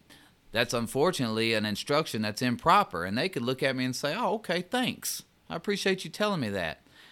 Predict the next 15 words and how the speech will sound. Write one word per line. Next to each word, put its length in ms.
And 160
you 120
walk 340
off 260
back 260
to 80
your 160
case 340
feeling 320
like 200
you 120
did 260
something, 380
proud, 420
right? 360